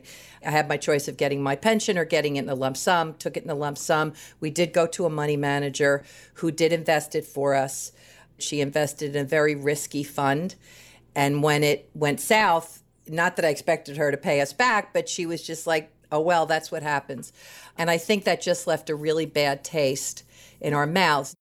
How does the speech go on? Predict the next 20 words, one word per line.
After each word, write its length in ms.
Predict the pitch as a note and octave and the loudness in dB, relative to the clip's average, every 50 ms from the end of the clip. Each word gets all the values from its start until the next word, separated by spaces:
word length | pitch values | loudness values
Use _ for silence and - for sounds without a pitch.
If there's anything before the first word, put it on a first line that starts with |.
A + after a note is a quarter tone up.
| _ _ | _ _
We 160 | E3+ F3 F3+ | -2 2 4
also 320 | F3 F3 F3 - - E3 D#3+ | 4 2 2 0 0 -2 -2
used 640 | D#3+ D#3 D#3 D3+ D3+ D3+ D3 D3 - - - D3+ | -2 -4 -4 -2 -2 -2 -2 -4 -8 -10 -12 -4
the 80 | - E3+ | -4 2
good 240 | E3 B3 D4 C#4 - | 2 2 2 2 0
part 240 | - G3 D#3 D3+ D3 | 0 2 2 2 2
of 120 | C3+ C#3 | 2 2
it. 240 | C#3+ C#3+ D#3+ - - - | 2 0 0 -2 -6 -6
My 140 | D3 D3+ | -6 -2
husband 360 | D3+ E3+ D#3+ D#3 - - D#3 D3 | 0 0 0 0 -2 -8 -8 -8
started 380 | - - D#3+ D#3 D3+ D3+ D3 | -4 -2 0 2 2 2 0
his 180 | D3 D3 C#3 - | -2 -4 -4 -4
own 140 | C#3+ C3+ B2+ | -6 -6 -6
business, 600 | B2+ C3 C3 - - - A#2+ - - - - - | -6 -8 -8 -8 -10 -10 -10 -10 -10 -12 -14 -8
which 200 | _ - D3 - - | _ -6 -6 0 0
was 120 | D3+ C#3 - | 0 0 2
successful 600 | - C#3+ - - - B2+ A#2+ G#2+ - - - B2+ | 0 -2 -4 0 0 0 0 0 -4 -6 -6 -8
for 280 | B2 - C3 B2+ B2 - | -4 -2 0 0 0 2
a 100 | - C3 | 0 2
while. 360 | B2+ B2+ A#2+ G2+ - - | 4 4 4 2 0 -4